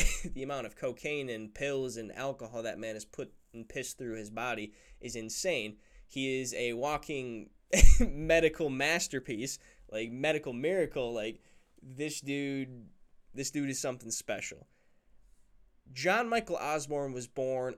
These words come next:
on December third in nineteen forty-eight in Birmingham, England. And if you really wanna talk about Ozzy,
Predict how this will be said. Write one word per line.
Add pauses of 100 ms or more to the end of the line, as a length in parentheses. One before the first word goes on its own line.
on
December
third
in
nineteen
forty-eight
in
Birmingham,
England. (760)
And
if
you
really
wanna
talk
about
Ozzy,